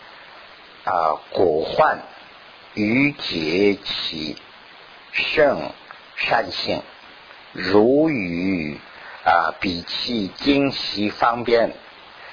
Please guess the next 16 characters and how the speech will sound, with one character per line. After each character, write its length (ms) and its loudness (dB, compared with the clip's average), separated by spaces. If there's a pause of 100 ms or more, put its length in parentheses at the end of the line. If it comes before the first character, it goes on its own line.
(180)
啊， 560 2 (1500)
给 120 -6 (300)
予 580 -2 (400)
彼 460 -4 (320)
精 260 2
习 320 -6
究 240 0
竟 300 -6
中 260 2 (760)
所 500 2
有 240 2
的 320 0 (460)
这 120 0
个 380 -2
深 400 -2
业。 200 0